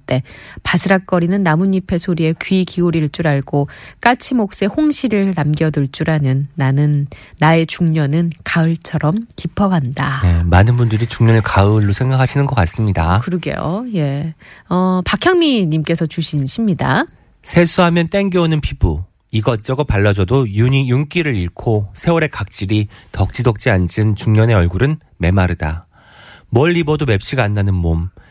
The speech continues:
Speaker 2: 이리 삐죽 저리 삐죽 새어나온 세월의 두께가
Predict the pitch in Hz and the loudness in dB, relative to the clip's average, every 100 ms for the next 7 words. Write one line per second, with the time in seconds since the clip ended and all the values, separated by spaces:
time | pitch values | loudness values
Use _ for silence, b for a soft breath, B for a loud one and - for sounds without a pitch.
0 | b - 113 127 - 107 113 110 - 110 | b 0 0 0 -2 0 0 0 0 -2
1 | 117 117 131 - 139 127 110 131 127 147 | -2 -6 -4 0 2 2 2 0 -2 0
2 | 147 143 110 92 92 85 98 | 0 0 -4 -6 -4 0 0